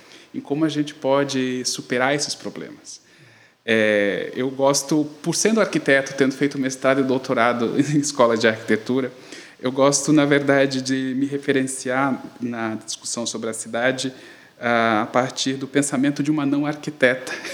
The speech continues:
<laughs> que é a Jane Jacobs, que ela foi muito influente, na verdade, mesmo não sendo arquiteta. E ela tinha uma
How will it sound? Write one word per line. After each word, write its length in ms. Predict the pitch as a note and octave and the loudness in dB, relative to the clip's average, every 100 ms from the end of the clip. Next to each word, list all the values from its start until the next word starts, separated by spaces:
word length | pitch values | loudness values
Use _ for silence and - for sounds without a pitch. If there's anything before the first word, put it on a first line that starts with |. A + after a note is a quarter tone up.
| - D#3 - | -2 0 0
<laughs> 500 | D#3 - - - _ | -4 -6 -20 -20 _
que 120 | C3 | 0
é 20 | |
a 60 | B2 | 2
Jane 280 | C3+ C#3 C#3 | 4 4 4
Jacobs, 500 | A#2 B2+ - D3 - | 0 -4 -6 -10 -4
que 100 | B2+ | 0
ela 100 | B2 | 2
foi 160 | - | 2
muito 260 | A#2 C#3 D3+ | 0 0 -4
influente, 520 | D3+ C3 A#2+ C#3+ - | -6 -4 -4 -4 -6
na 80 | A2+ | -4
verdade, 500 | G#2+ G#2+ A2 A2 G#2+ | -2 0 0 2 2
mesmo 260 | A2 A#2 | 0 0
não 100 | A#2 | -2
sendo 260 | G#2+ - G#2 | -4 -6 -8
arquiteta. 720 | G2 - - G2+ C3 - - - - - - - - - _ _ | -10 -16 -8 -6 -6 -10 -18 -18 -20 -20 -20 -20 -20 -20 _ _
E 580 | B2+ B2+ B2 B2 A#2+ A#2 | -4 -4 -4 -6 -6 -8
ela 200 | C#3 D3+ | -2 0
tinha 800 | D#3+ - E3 E3+ E3 D3+ B2+ A#2 - - | 0 0 0 0 2 4 2 0 -4 0
uma 640 | C#3+ C3+ C3 C3+ B2 A#2+ | 0 2 -4 -6 -6 -8